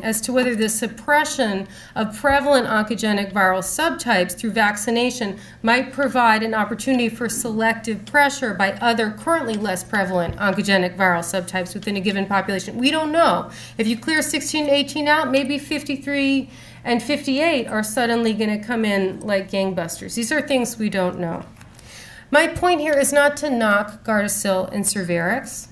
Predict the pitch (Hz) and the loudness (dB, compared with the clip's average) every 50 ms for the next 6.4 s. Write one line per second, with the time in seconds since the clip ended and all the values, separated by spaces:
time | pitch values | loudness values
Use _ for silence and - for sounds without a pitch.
0 | - - 220 - - - - - 320 339 339 311 285 247 226 208 196 190 196 - | -6 -6 -2 -2 -2 -2 -2 -4 -6 -6 -4 -2 -2 0 2 2 2 2 0 -2
1 | 202 185 180 - 185 180 - - 185 180 - 190 180 180 180 190 - - - 208 | -6 -6 -4 -6 -8 -8 -8 -12 -10 -6 -4 -2 -2 -2 -2 -4 -6 -8 -6 -4
2 | 214 254 311 359 381 311 - 196 185 180 180 170 170 170 - - - - 185 180 | -4 -4 -4 -6 -8 -6 -6 -4 -4 -2 -4 -4 -6 -8 -12 -12 -8 -8 -8 -8
3 | 190 180 - 196 190 202 185 180 196 240 262 - - - - 185 175 175 - 170 | -8 -10 -6 -2 -2 -2 -2 -4 -6 -8 -8 -10 -12 -12 -8 -8 -6 -6 -8 -10
4 | 170 175 185 202 214 - 285 294 - - - - - - - - - - - - | -10 -8 -8 -8 -8 -8 -10 -10 -10 -12 -14 -16 -16 -14 -14 -14 -14 -16 -16 -18
5 | - - - 254 240 240 226 214 214 214 220 - - - - - - - - - | -10 2 4 6 8 8 8 8 6 4 2 -2 -10 -12 -12 -14 -14 -14 -20 0
6 | - 269 240 226 220 202 202 - | 4 6 6 6 6 4 2 0